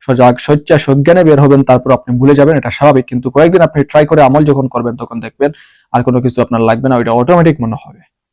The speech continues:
ঠিক আছে? তো এই আমলটা আপনারা করবেন, হয়তো হতে পারে আপনি আমল করার কারণেই আপনি এর থেকে মুক্তি পাবেন ইনশাআল্লাহ।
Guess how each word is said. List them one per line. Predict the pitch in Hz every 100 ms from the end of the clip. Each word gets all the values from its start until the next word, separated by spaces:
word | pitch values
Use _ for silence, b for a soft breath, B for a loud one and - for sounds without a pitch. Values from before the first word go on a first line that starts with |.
| 123
ঠিক |
আছে? | 147 - - b b b b -
তো | 120
এই | 120
আমলটা | 120 143 147
আপনারা | 147 147 143
করবেন, | 143 143 156
হয়তো | 147 143 151
হতে | 151 147 156
পারে | 156 156
আপনি | 123 135
আমল | 131 139 160
করার | 151 143
কারণেই | 135 127 135 147
আপনি | - 117
এর | 110 107 _ 120
থেকে | 123 117 117 127
মুক্তি | 120 - 123
পাবেন | 117 113 156 196 -
ইনশাআল্লাহ। | 120 113 110 -